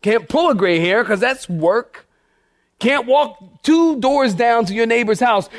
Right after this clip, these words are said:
'cause that's where they had all these rules and regulations. So this guy rolls up his bed and they say to him, "How can you be healed on the Sabbath? You're working, you're breaking the law on the Sabbath." Listen, religious people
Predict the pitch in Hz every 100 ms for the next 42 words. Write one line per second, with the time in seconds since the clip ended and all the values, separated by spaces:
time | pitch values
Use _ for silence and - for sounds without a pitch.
0 | - 180 220 220 202 185 180 175 226 285
1 | 294 233 175 240 262 262 214 220 226 202
2 | 214 214 214 - 175 170 - - - 160
3 | 175 143 165 147 180 226 208 202 190 147
4 | 185 165 170 160 185 160 160 160 143 -
5 | - 190 202 156 180 185 160 135 - 170
6 | 143 156 170 151 143 135 180 165 151 143
7 | 151 151 139 165 180 - 147 143 139 131
8 | 175 175 151 143 143 165 170 156 143 139
9 | 123 139 131 131 175 - 135 117 - -
10 | 165 165 202 240 240 - 185 139 151